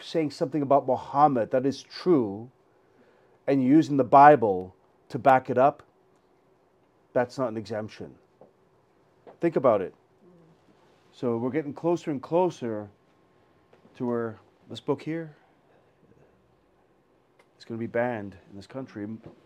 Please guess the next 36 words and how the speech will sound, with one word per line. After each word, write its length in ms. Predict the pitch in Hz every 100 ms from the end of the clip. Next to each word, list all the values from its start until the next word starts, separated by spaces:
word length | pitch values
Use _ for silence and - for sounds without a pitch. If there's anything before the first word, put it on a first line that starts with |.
| _
know, 160 | 143 156
history's 360 | 180 202 196 151
repeating 320 | - 120 101
itself. 360 | 90 104 107
I'm 80 | 127
going 200 | 135 139
through 140 | 135 123
some 160 | 110
stuff 280 | - 113 -
here. 260 | 95 117 123 _ _ - - - - - -
So 140 | 170
John 280 | 160 233 233
sixteen 400 | 233 - 214 202
and 100 | 170
verse 340 | 175 175 -
two, 600 | - 185 165 151 220 220 - _ _ _ - - - _ _ _ _ _ _ -
we're 60 | 139
gonna 60 | 147
read 160 | 170
the 60 | 143
fir-, 200 | - 123
actually 260 | 127 - 123
two, 240 | - 151
verses 320 | 135 139 139
two 140 | - 143
and 100 | 120
three. 240 | 147 156
"They 160 | 147 151
shall 180 | -
put 280 | 151 214 233
you 200 | 196 190
out 280 | 175 160 160
of 100 | 160
the 80 | 170
synagogues. 800 | - 202 175 127 139 139 135 -
Yea, 600 | 143 170 160 156 226